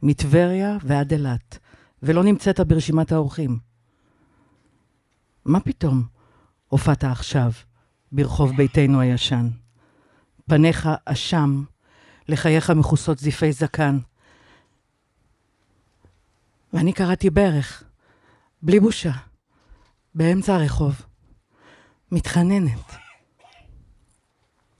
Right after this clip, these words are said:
שוב הביתה. שוב. למה בכלל הופעת,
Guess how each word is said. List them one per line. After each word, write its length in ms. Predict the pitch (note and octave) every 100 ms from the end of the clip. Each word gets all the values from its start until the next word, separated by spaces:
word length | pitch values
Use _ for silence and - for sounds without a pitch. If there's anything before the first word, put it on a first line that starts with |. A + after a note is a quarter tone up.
| - _ _ _ _ _ _ _ _ _ _
שוב 280 | - F#3 F#3
הביתה. 440 | D3 D3+ C#3 F3 E3 _ _ _ _ _ _ _ _ - - _ _ _ _ _ _ _ _ _ _ _ _ _ _ _
שוב. 500 | - G#3 F3 F3 - _ _ _ _ _ _ _ _ _ _ _ _ _ _ - - - -
למה 260 | F3 G3 A3
בכלל 280 | A3 F3+
הופעת, 420 | F3 - G#3 -